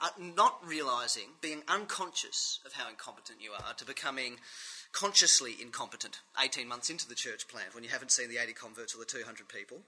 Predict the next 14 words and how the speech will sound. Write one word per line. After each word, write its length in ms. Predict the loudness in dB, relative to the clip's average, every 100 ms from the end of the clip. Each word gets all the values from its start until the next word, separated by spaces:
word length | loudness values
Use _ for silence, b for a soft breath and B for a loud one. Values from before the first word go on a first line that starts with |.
| B B B -4
Um, 460 | -2 -2 -6 -12 -18 _ _ -8 -6
you 180 | -2 -2
either 180 | -2
give 160 | -4 0
up, 200 | 2 2 -2 -18 _ _ _ _
stubbornly 720 | 6 12 12 12 10 8 0 -4
press 360 | 2 6 6
on 220 | 4 0 -2
being 440 | -2 0 -2 -6 -4
faithful 640 | 2 2 0 -6 -8 -14 -4
but 280 | 0 0 -2 -8
not 200 | -6 -6 -8 -8
very 220 | -4 -4
reflective 760 | -6 -10 -10 -10 -10 -12 -10 -12